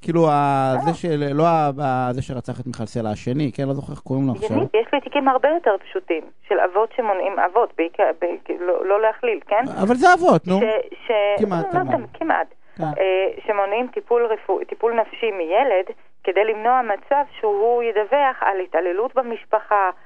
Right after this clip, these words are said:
Speaker 2: ואז באמת עושים שמיניות באוויר כדי למנוע את ה-, את הטיפול הזה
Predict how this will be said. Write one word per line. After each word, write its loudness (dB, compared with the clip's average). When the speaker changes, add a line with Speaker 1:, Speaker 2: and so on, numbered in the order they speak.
Speaker 2:
ואז 2
באמת 0
עושים -8
שמיניות 0
באוויר 2
כדי 0
למנוע 0
את -6
ה-, 2
את -6
הטיפול -4
הזה -4